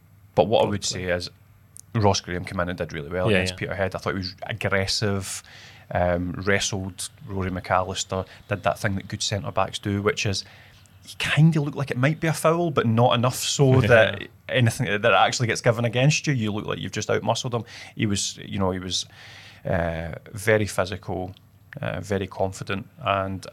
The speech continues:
Speaker 1: I, I thought that was a, that's exactly what Jim Goodwin would have wanted to see, because
Speaker 2: Hmm.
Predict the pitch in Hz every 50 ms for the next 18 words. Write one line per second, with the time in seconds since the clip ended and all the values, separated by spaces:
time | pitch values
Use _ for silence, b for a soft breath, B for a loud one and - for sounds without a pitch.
0 | - - - - - - - 117 - - 98 92 80 101 101 - 95 87 90 90
1 | 90 - - - _ - - _ _ _ _ - - - 104 95 - 98 92 98
2 | 82 - - - 107 95 95 98 - - - - 92 92 92 - 90 92 90 -
3 | 87 - - 95 92 - - - - - - - 101 98 - - - 98 92 101
4 | 104 95